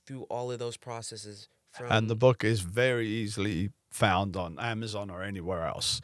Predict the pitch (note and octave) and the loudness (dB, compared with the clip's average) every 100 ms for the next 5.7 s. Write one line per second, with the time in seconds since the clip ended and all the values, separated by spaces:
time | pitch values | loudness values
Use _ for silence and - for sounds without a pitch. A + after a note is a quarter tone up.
0 | - D3 - C3+ B2+ - E3+ E3+ - C#3+ | -2 -4 -2 -6 -8 0 4 4 4 -2
1 | C#3 C3+ C3+ - C3 B2+ B2+ A#2+ A#2 - | -2 -2 -4 -6 -8 -6 -4 -4 -6 -4
2 | A2+ B2 D3+ E3 F3+ B2 B2 C3+ D#3 E3 | 4 6 6 4 0 0 2 6 6 4
3 | B2+ B2+ C#3 C#3+ C3 C#3+ D3 - - - | 4 4 4 2 6 6 6 4 2 0
4 | D3+ D3 D#3 F3 F3 D#3+ B2+ F3 C#3 C#3 | -2 0 2 4 2 2 6 6 8 8
5 | F#3 D#3 D#3 D3+ D3 C#3 | 8 6 6 8 6 4